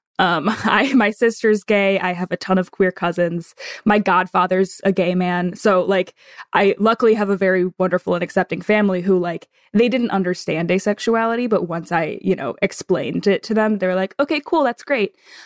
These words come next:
Um, so luckily I don't really get that from family, but you still get that from other people. The assumption of, like, "Oh, so, like, you know, do you have a boyfriend? Like, are you, like,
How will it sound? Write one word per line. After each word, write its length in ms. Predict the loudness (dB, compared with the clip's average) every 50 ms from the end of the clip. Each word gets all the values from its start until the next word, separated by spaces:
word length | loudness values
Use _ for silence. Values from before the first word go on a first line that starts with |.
| -4 0
Um, 320 | 0 2 2 0 -2 -6 -12 _ _ _ _
so 120 | 0 2
luckily 380 | 4 4 2 2 0 0 0 2
I 80 | 2 0
don't 140 | 0 -2
really 180 | -2 -2 -2 -2
get 140 | -2 -4 -4
that 180 | -4 -6 -4 -4
from 180 | -6 -6 -6
family, 520 | -4 -2 0 0 0 0 -2 -4 -8 -12 -4
but 220 | -2 0 0 2
you 80 | 0 -2
still 260 | -2 0 0 0 2
get 220 | 2 0 -2 -2
that 160 | -2 -4 -4 -4
from 120 | -6 -6
other 200 | -4 -4 -4 -6
people. 320 | -6 -8 -10 -8 -6 -4
The 80 | -4 -4
assumption 480 | -4 -4 -4 -6 -6 -6 -8 -8 -10 -8
of, 100 | -6 -4
like, 180 | -6 -6 -4 _
"Oh, 160 | -2 -2 -2 -4
so, 180 | -6 -6 -8
like, 300 | -6 -6 -8 -10 -12 _ _ _ -20 -20 -20 _ _ _
you 100 | 0 0
know, 400 | 0 0 -2 -6 -10 -10 -12 -12 -14 _ _
do 80 | -2 0
you 80 | 0
have 120 | 0 0 -4
a 40 |
boyfriend? 640 | -4 -2 -2 -2 0 0 0 0 0 0 -2 -4 -2
Like, 180 | -2 -4 -2 -2
are 60 | 0
you, 240 | 0 0 0 0 0
like, 140 | -2 -4 -4